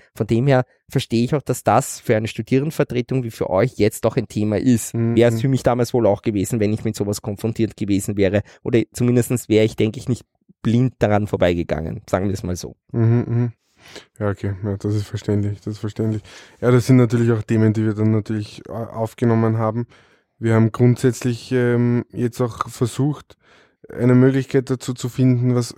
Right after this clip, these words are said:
Speaker 2: relativ schwer ist, ja, weil auch Religion mit Schule und so weiter und so fort ist ein Punkt, der eher, der eher nicht so, ähm,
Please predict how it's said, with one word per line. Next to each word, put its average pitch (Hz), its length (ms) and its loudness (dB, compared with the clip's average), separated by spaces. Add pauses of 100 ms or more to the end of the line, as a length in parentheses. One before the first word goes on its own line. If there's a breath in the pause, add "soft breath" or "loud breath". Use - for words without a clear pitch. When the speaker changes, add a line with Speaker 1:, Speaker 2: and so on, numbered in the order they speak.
Speaker 2:
relativ 123 360 0
schwer 104 360 -2
ist, 101 240 -10
ja, 107 220 0
weil 107 160 0
auch 107 220 -6
Religion 117 800 0
mit 120 180 2
Schule 123 400 0
und 120 120 2
so - 120 -4
weiter 113 360 0
und 117 80 0
so 117 100 -6
fort 113 360 -6 (420 loud breath)
ist 117 180 -8
ein 123 160 0
Punkt, 139 640 0 (480)
der 123 640 0 (540)
eher, 123 600 2 (1400)
der 123 100 -2
eher 123 220 4
nicht 127 240 2
so, 123 560 0
ähm, 113 680 0